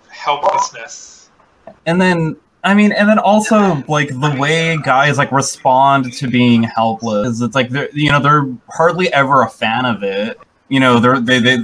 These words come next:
Speaker 2: they get angry and frustrated, or they get scared, or, you know, like, different kinds of things like that, because it's like, well, you're helpless. There's, you know, what are you gonna do about it?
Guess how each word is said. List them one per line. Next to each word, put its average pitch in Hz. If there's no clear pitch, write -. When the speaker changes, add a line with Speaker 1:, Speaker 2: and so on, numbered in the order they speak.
Speaker 2:
they 120
get 135
angry 143
and 131
frustrated, 143
or 127
they 110
get 113
scared, 135
or, 110
you 123
know, 113
like, 110
different 135
kinds 123
of 113
things 143
like 123
that, 113
because 110
it's 123
like, 127
well, 120
you're 127
helpless. 123
There's, -
you 127
know, 123
what 113
are -
you 123
gonna 131
do 151
about 110
it? 104